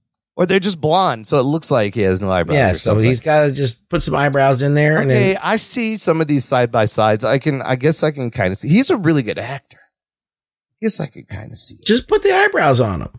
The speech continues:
Speaker 1: Yeah, just
Speaker 2: That's
Speaker 1: paint
Speaker 2: it.
Speaker 1: in. You just gotta paint in some eyebrows.
Speaker 2: Yeah.
Speaker 1: That's the thing is, like, Adam Driver is so Kylo Ren, and Gyllenhaal has played a bunch of different roles, but it,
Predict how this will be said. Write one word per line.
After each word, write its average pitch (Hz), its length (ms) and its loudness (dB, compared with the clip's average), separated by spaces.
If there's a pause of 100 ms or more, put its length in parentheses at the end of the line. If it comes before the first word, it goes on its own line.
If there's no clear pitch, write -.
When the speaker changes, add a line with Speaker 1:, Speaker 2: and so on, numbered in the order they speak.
Speaker 1:
Yeah, 82 200 0
just - 220 -10
Speaker 2:
That's 120 100 0
Speaker 1:
paint 156 160 4
Speaker 2:
it. 156 100 4
Speaker 1:
in. 139 120 -2
You 147 60 -10
just 139 160 -4
gotta 139 140 0
paint 139 220 0
in 135 120 2
some 113 160 -6
eyebrows. - 480 -2 (1000)
Speaker 2:
Yeah. - 280 2 (600)
Speaker 1:
That's 226 180 4
the 220 100 -6
thing 202 200 2
is, 127 120 2
like, 131 140 0
Adam 170 220 -2
Driver 156 340 2
is 131 80 -2
so 151 140 2
Kylo 131 360 2
Ren, 104 260 4
and 92 420 0 (240)
Gyllenhaal 151 580 2
has 139 160 0
played 127 220 0
a 110 60 2
bunch 117 240 0
of 92 300 -14
different 208 380 0
roles, 87 340 0
but 92 340 -2 (500)
it, 143 180 -8